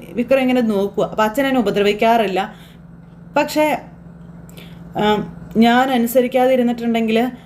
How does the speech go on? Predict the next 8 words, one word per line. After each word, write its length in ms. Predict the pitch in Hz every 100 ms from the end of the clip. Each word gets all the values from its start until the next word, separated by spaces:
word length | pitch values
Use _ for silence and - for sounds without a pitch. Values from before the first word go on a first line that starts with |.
| - -
അതിൻ്റെ 380 | 202 214 262 285
ശിക്ഷ 340 | 269 262 294
മുഴുവനും 560 | 269 247 240 285 320 320
കിട്ടുന്നത് 480 | 247 208 208 202 214 - -
അമ്മയ്ക്കായിരിക്കും 840 | 202 220 269 269 214 202 214 220 -
എന്ന് 180 | 208
വരുൺ 260 | 226 214 233
പറയാം. 300 | 220 196